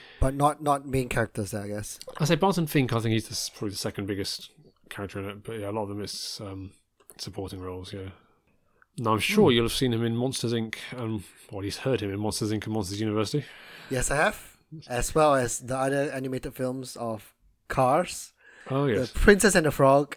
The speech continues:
Speaker 1: and The Emperor's New Groove.
Speaker 2: Oh, I didn't know he'd done those. Okay.
Speaker 1: Yeah,
Speaker 2: Hmm.
Speaker 1: and I would just like to talk, well, I think the one I will talk about is the very underrated The Emperor's New Groove.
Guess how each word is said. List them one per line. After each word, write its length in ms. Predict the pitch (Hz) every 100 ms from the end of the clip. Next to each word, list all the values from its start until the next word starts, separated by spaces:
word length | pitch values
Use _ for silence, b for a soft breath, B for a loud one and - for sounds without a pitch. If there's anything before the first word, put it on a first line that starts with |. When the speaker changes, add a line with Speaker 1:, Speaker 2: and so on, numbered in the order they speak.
| -
Speaker 1:
and 320 | 127 123 117
The 100 | 135
Emperor's 420 | 139 135 151 135
New 140 | 139 127
Groove. 400 | 110 104 - - _ _ - - -
Speaker 2:
Oh, 180 | 147 240
I 40 |
didn't 180 | 120 123
know 80 | 107
he'd 100 | 104
done 120 | 101
those. 220 | 104 107 -
Okay. 300 | 135 - 98 98
Speaker 1:
Yeah, 320 | 127 127 123 120
Speaker 2:
Hmm. 80 | - _
Speaker 1:
and 560 | 131 131 131 131 135 - b b b
I 160 | 135 143
would 140 | 131
just 160 | 180 165
like 180 | 156
to 60 | -
talk, 280 | 143 139 - -
well, 360 | 156 151 147 _
I 60 | 160
think 380 | 196 190 - -
the 160 | 139 139
one 160 | 160
I 80 | 143
will 80 | 135
talk 160 | 143 131
about 160 | 131
is 60 | 120
the 80 | 117
very 200 | 139 147
underrated 640 | 139 135 131 127 123 131 - _ _ -
The 80 |
Emperor's 340 | 120 123 127 -
New 100 | 120
Groove. 360 | 110 107 -